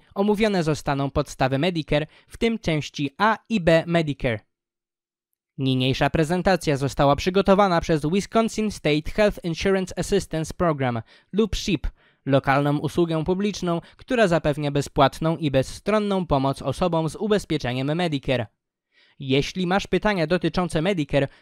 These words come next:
zadzwoń na jedną z naszych bezpłatnych infolinii lub skontaktuj się z lokalnym doradcą ship Medicare już dziś.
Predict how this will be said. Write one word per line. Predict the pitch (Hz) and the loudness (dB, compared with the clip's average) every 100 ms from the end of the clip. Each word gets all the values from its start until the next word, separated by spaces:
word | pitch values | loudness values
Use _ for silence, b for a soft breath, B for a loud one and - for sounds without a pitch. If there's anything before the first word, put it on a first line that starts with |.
| b | b
zadzwoń | 127 156 175 180 202 | 0 0 2 0 0
na | 202 | 0
jedną | 165 139 139 143 | 0 0 0 -2
z | |
naszych | 135 123 147 | -2 -2 -2
bezpłatnych | 135 143 - 135 - 143 - | -2 -4 2 2 2 -2 -2
infolinii | 160 190 202 196 175 b b | 0 2 2 2 -2 b b
lub | 208 269 | -2 -2
skontaktuj | - 185 156 135 - 143 | -2 -4 0 -2 -2 -4
się | 139 156 | -2 -2
z | 139 | 0
lokalnym | 147 143 139 131 147 | -2 0 0 0 -2
doradcą | 165 170 139 - 156 147 | 0 0 0 -2 -4 -2
ship | - 202 | -2 -4
Medicare | 180 208 151 - 147 151 151 | 0 0 0 0 -2 -2 2
już | 175 160 | 2 4
dziś. | 170 139 - | 2 0 -2